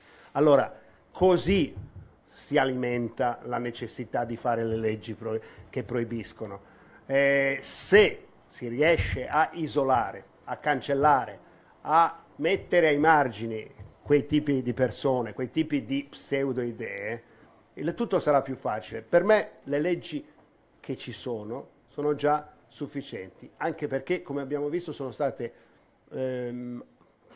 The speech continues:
a fisarmonica disattese o osservate, disattese o osservate. È impossibile, se io dovessi fare, io, eh, voglio dirvi una cosa perché sia molto chiaro, mia madre,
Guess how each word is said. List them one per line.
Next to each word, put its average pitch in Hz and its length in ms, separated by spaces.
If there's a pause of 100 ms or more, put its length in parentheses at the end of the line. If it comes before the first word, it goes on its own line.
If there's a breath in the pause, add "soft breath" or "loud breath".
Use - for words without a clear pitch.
a 143 120
fisarmonica 139 920
disattese 113 920 (800 soft breath)
o 139 160
osservate, 110 800 (180)
disattese 139 1040
o 123 200
osservate. 104 840 (260 soft breath)
È - 80
impossibile, 147 520
se 156 120
io 165 120
dovessi 147 360
fare, 117 260
io, 123 420 (320)
eh, 110 480
voglio 127 200
dirvi 131 240
una 127 160
cosa 107 400
perché 113 280
sia 117 180
molto 113 300
chiaro, 101 440 (360 soft breath)
mia 143 140
madre, 123 640